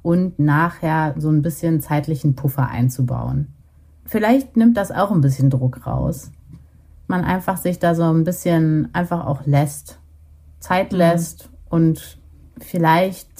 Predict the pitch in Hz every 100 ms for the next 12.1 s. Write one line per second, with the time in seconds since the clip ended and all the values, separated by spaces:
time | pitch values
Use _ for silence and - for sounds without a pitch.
0 | - 156 - - 156 156 - 160 156 -
1 | 165 151 143 139 135 143 - 156 - -
2 | - 175 - 156 151 147 151 139 139 135
3 | 143 135 127 - 165 - 139 143 135 143
4 | 143 131 139 131 139 135 - 135 143 135
5 | 135 - - - - - - - - -
6 | - - - - - 165 156 147 143 156
7 | 151 - 170 165 156 - 147 131 135 143
8 | 143 143 139 135 139 139 135 131 131 139
9 | 143 143 135 - - 135 135 127 - -
10 | 123 120 131 - 131 131 - 131 123 120
11 | 131 127 - 120 117 127 139 131 120 120
12 | 120